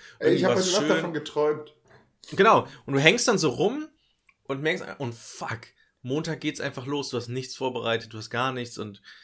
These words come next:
Speaker 2: es ist so, du hängst eigentlich noch mit den Gedanken in dieser Klassenfahrt und brauchst eigentlich noch mal eine ganze Woche, um das zu verarbeiten, was du da erlebt hast.
Speaker 1: Ja.
Speaker 2: Ähm,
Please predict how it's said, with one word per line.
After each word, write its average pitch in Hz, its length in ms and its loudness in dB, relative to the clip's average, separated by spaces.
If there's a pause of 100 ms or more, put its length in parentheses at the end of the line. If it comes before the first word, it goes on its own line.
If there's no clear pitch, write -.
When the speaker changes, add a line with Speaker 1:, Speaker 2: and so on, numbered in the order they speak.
(200)
Speaker 2:
es - 160 -8
ist 131 120 -6
so, 127 120 0
du 113 100 -2
hängst 131 300 -4
eigentlich 143 280 0
noch 127 140 -8
mit 127 140 -6
den 120 100 -4
Gedanken 120 320 -2
in 139 80 -6
dieser 123 180 0
Klassenfahrt 135 400 -6
und 113 100 -6
brauchst 127 280 0
eigentlich 160 300 0
noch 131 100 -6
mal 123 300 -2 (200)
eine 123 300 -6
ganze 127 380 0
Woche, 127 180 -2
um 120 180 2
das 110 220 -4
zu 110 300 -2 (180)
verarbeiten, 113 600 0
was 107 120 -6
du 117 80 -8
da 107 60 -2
erlebt 110 320 -2
hast. 104 240 -8
Speaker 1:
Ja. 131 400 -8 (140)
Speaker 2:
Ähm, 113 260 -6